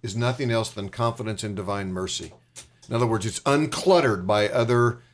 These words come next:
elements. You don't include in faith, uh, good intentions, a promise to do better in the future, uh, your own will somehow,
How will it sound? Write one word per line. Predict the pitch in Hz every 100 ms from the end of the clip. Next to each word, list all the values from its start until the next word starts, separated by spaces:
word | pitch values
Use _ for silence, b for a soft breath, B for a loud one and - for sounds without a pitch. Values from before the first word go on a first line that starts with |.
| b -
elements. | 131 127 95 71 -
You | 110
don't | 110 127 131 - b b
include | 135 127 120 170 170 175
in | 156 139
faith, | - 156 139 135 135 123 - -
uh, | 117 113 110 107 - - 147 135 - 143
good | 131 139
intentions, | 135 127 135 123 139 127 123 123 120 120 - _ _ _ -
a | 110
promise | - 147 131 123
to | 127
do | 127
better | 120 123 123
in | 120
the |
future, | 120 131 127 123 123 120 117 113 b b b -
uh, | 110 110 110
your | 117 120 139
own | 139 139 135 127 120 - - -
will | 127 123 139 135 135
somehow, | 127 - 135 123 123 120 117 113